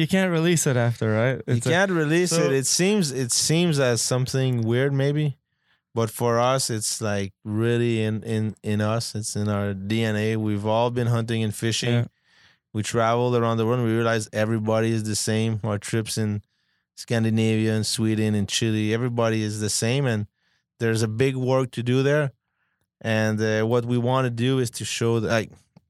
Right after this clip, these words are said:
Speaker 2: of course, there's a first place is, like, if you're a vegan,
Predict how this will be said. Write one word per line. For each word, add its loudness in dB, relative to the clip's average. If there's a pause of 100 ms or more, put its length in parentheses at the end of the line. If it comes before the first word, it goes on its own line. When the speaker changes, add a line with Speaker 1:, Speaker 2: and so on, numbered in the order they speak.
(100)
Speaker 2:
of -2
course, 0
there's 0
a -4
first 0
place -2
is, -6
like, -6
if -8
you're 2
a 0
vegan, 0